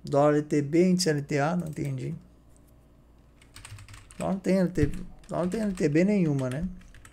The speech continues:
Nada. Sessenta minutos. Foi simplesmente correção lateral, não vejo L T B nenhuma. Correção lateral, tá indo buscar os alvos de fibra lá. Pullback ali em fibra, lateral, vai pra cinco mil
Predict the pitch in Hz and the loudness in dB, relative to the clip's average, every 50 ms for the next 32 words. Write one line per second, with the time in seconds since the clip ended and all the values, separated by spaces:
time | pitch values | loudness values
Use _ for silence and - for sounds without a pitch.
0 | - - 165 - - 65 - - 180 180 180 180 - - - _ - - - - | -16 -10 -6 -6 -4 -4 -6 -6 -8 -10 -10 -10 -12 -16 -20 _ -20 -20 -20 -20
1 | - - - - - - - - - - - - - - - - - - - - | -20 -20 -18 -18 -16 -16 -18 -18 -20 -20 -20 -20 -20 -20 -20 -20 -20 -20 -18 -12
2 | - - - - 151 147 - 165 165 160 156 160 160 175 185 185 180 - - - | -6 -2 0 0 4 6 6 8 8 8 6 6 6 6 4 4 2 -2 -4 -6
3 | - - - - - - _ - - - - - - - - - - - - - | -6 -8 -10 -12 -16 -20 _ -20 -20 -20 -20 -20 -20 -20 -20 -20 -20 -20 -20 -20
4 | - - - - - - 170 151 151 151 - 180 180 185 190 180 170 160 156 156 | -20 -20 -20 -16 -2 2 4 6 6 6 6 4 4 6 6 6 6 6 6 6
5 | 156 156 151 - - - - 165 151 151 147 147 - 160 151 151 147 147 - 170 | 4 4 2 -2 -6 -2 2 6 8 8 8 6 6 4 4 4 4 6 6 6
6 | 165 156 156 156 165 175 180 180 180 175 156 151 151 151 147 151 143 147 - 147 | 8 8 8 8 8 6 6 4 2 2 2 4 4 4 6 4 2 4 4 2
7 | 139 139 139 139 147 160 160 156 156 160 165 170 180 - - - - - - - | 4 6 4 4 4 2 -2 -2 -4 -6 -6 -8 -10 -12 -14 -18 -20 -20 -20 -20
8 | - - - - - - - - - - - _ _ - - - - _ - - | -20 -20 -20 -20 -20 -20 -20 -20 -20 -20 -20 _ _ -20 -20 -20 -20 _ -20 -20
9 | - - - - _ _ _ - - - - - - - - - 170 156 147 - | -20 -20 -20 -20 _ _ _ -20 -20 -20 -20 -20 -20 -18 -8 -4 -2 -2 0 0
10 | 170 160 165 170 165 - 175 160 151 151 151 165 170 175 170 170 170 160 175 170 | 2 2 2 2 4 4 6 6 8 8 6 6 4 2 0 0 0 -2 -2 -2
11 | - - 170 160 156 151 160 147 147 147 151 156 151 - - 175 - - - - | 0 2 4 4 4 6 6 4 4 4 2 0 -4 -6 -6 -8 -8 -8 -8 -12
12 | - - - - - - - - - - - _ _ _ _ _ _ - 147 139 | -12 -14 -18 -20 -20 -20 -20 -20 -20 -20 -20 _ _ _ _ _ _ -8 -6 -4
13 | 139 143 143 143 143 143 147 139 143 143 143 139 - - 175 185 208 180 185 196 | 0 0 2 0 2 0 0 0 0 0 -2 -4 -2 0 2 4 4 4 4 2
14 | 190 175 147 - 156 143 139 139 143 151 165 175 180 170 156 143 143 - 143 139 | 0 -2 -4 -2 -2 -2 -2 0 0 0 0 -2 -2 -4 -4 -6 -4 -4 -4 -4
15 | - 151 143 - 143 147 156 165 180 196 196 196 | -4 -6 -6 -4 -4 -2 0 0 0 -2 -2 -6